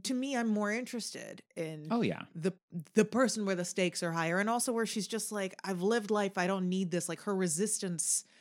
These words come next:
Speaker 1: can be more complicated.
Speaker 2: Yeah. Deborah Winger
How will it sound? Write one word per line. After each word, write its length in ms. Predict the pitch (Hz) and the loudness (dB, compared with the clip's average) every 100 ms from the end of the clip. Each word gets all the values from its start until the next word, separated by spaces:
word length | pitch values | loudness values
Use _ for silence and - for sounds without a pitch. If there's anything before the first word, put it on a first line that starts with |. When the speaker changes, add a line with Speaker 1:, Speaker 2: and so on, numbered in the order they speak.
| - _ - | -20 _ -4
Speaker 1:
can 120 | 180 | 0
be 120 | 175 | 0
more 160 | 170 160 | 0 -2
complicated. 840 | - 143 139 143 - - - - - _ | -10 -12 -12 -16 -14 -14 -14 -18 -20 _
Speaker 2:
Yeah. 220 | 117 147 143 - - - _ _ - | 2 2 2 -6 -20 -20 _ _ 0
Deborah 300 | 113 190 196 | 2 4 4
Winger 440 | 165 165 165 180 | 4 2 2 -2